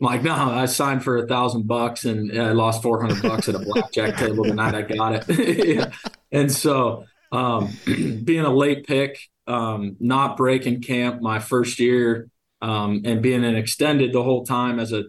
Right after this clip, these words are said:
twenty, I think I was twenty-two, which is, which is older for extended spring training. I was playing with a lot of first year, you know, guys coming over from Dominican, from Venezuela, high school kids,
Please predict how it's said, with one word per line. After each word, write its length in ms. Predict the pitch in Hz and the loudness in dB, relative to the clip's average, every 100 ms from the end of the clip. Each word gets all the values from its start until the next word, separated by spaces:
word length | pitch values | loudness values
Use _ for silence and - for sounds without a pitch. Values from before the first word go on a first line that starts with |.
| - | -10
twenty, 440 | - 120 123 117 113 | -4 0 2 0 0
I 80 | 117 | 0
think 120 | 123 | 0
I 40 | |
was 120 | 113 | -2
twenty-two, 800 | 110 123 120 - 131 127 117 110 _ _ _ | -2 -2 -2 0 0 2 0 -4 _ _ _
which 220 | - 107 120 | -4 -2 -2
is, 380 | 113 98 - - | -2 -4 -8 -2
which 200 | 110 120 | 0 0
is 120 | 107 | 0
older 420 | - 135 131 120 | 2 2 4 2
for 260 | 113 110 107 | 2 2 2
extended 420 | 104 - 120 107 | 2 0 0 0
spring 260 | - 120 110 | 0 -2 0
training. 360 | 113 117 113 | 0 0 0
I 60 | 107 | -2
was 100 | 110 | -4
playing 240 | 120 117 | -2 -2
with 80 | 107 | 0
a 60 | 107 | 0
lot 200 | 107 107 | 0 -2
of 120 | 98 | -2
first 320 | 117 110 - | -2 -2 0
year, 280 | 113 110 110 | 2 4 2
you 120 | 107 | 0
know, 160 | 104 104 | -2 -4
guys 280 | 117 113 113 | -2 -2 0
coming 220 | 123 113 | 0 0
over 180 | 113 110 | 0 -2
from 240 | 113 107 | -4 -4
Dominican, 520 | 104 113 113 110 107 | -2 0 -2 -4 -6
from 180 | 107 107 | -6 -4
Venezuela, 640 | 110 110 110 117 113 113 104 | -2 -2 0 2 2 0 0
high 220 | 117 117 | -2 -2
school 280 | 117 117 107 | 0 -2 0
kids, 440 | 123 113 107 | 0 0 -2